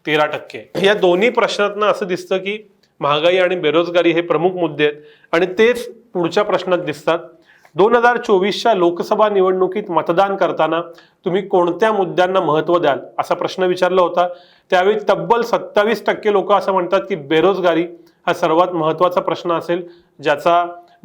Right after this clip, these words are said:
ज्या मुद्द्याला आम्ही महत्त्व देऊ. तेवीस टक्के लोकं म्हणतात की महागाई, सत्तावीस आणि तेवीस, तब्बल पन्नास टक्के लोकं असं म्हणतात की बेरोजगारी आणि महागाई या मुद्द्यांवरती आम्हाला विचार करावा लागेल मत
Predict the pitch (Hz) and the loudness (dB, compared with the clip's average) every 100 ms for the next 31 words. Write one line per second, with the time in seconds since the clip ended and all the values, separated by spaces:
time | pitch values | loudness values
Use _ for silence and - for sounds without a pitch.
0 | 160 143 170 170 151 170 175 170 175 147 | -6 -2 0 0 0 2 2 2 2 0
1 | 156 180 170 175 - - _ _ _ - | 0 0 0 -2 -4 -16 _ _ _ 0
2 | 190 202 254 196 214 226 208 185 196 190 | 2 2 0 -2 -4 0 0 2 0 0
3 | 185 185 196 170 151 165 156 123 - - | 0 -2 -2 -2 0 0 0 -4 -10 -20
4 | _ - 185 180 - 214 240 226 220 226 | _ -4 -2 -2 0 2 2 -2 -4 -6
5 | 220 190 175 202 220 - _ - 175 - | -2 0 0 -2 -6 -12 _ -4 -4 0
6 | 196 208 - 175 170 220 220 220 - 214 | 0 0 0 0 2 2 0 -4 -2 0
7 | 185 185 165 170 156 156 170 190 - - | 2 2 0 -2 -4 -2 0 0 -6 -20
8 | _ 190 127 156 160 196 202 208 202 214 | _ -4 0 2 4 4 2 2 2 2
9 | 202 170 147 160 175 196 - - _ 160 | 2 0 0 2 2 0 -8 -20 _ 0
10 | 180 175 151 170 175 175 - 196 208 _ | 2 0 0 2 2 2 0 -8 -8 _
11 | _ - 147 160 165 160 190 196 196 175 | _ -2 0 2 0 0 0 2 2 2
12 | 180 170 160 180 151 | 4 2 2 -2 0